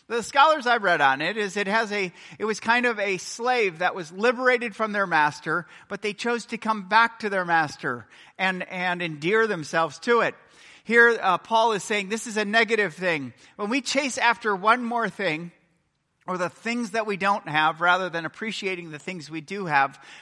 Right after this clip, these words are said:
we literally do what they did. And what they did is they took their earlobe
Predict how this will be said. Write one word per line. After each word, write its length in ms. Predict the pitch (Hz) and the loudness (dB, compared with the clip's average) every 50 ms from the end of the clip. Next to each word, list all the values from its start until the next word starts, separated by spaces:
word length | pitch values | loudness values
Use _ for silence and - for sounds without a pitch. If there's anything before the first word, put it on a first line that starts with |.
| - | -6
we 180 | - 196 208 208 | -2 0 2 2
literally 540 | 202 202 220 233 240 247 240 247 247 240 214 | 2 4 4 4 4 4 4 2 2 0 0
do 160 | 175 214 208 | -2 -2 -2
what 140 | 208 196 - | -2 -2 -2
they 120 | 196 190 | -2 -2
did. 220 | 175 190 196 185 160 | 0 0 0 0 0
And 80 | 160 | 0
what 140 | 190 240 - | 0 0 0
they 100 | 214 196 | 0 -2
did 200 | 165 240 247 233 | 2 4 4 4
is 100 | 208 165 | 4 0
they 100 | 190 180 | -4 -6
took 240 | - - 233 208 - | -4 -4 -6 -2 0
their 160 | 220 220 220 | 0 0 0
earlobe 600 | 170 240 226 220 214 180 165 165 180 202 196 202 | 2 2 4 4 4 4 2 2 2 0 -2 -8